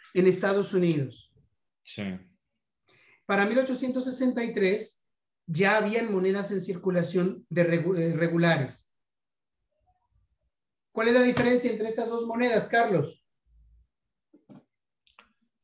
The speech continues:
Speaker 2: La tipografía, ¿no? De los números, las letras.
Speaker 1: Los
Speaker 2: También
Speaker 1: números,
Speaker 2: las
Speaker 1: ¿qué tienen, qué tienen los números? ¿Qué, qué tiene de particular?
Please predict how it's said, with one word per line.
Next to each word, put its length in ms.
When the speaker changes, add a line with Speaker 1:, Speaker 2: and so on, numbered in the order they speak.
Speaker 2:
La 680
tipografía, 800
¿no? 240
De 120
los 280
números, 760
las 240
letras. 800
Speaker 1:
Los 120
Speaker 2:
También 180
Speaker 1:
números, 220
Speaker 2:
las 80
Speaker 1:
¿qué 140
tienen, 280
qué 120
tienen 280
los 160
números? 400
¿Qué, 160
qué 100
tiene 240
de 80
particular? 720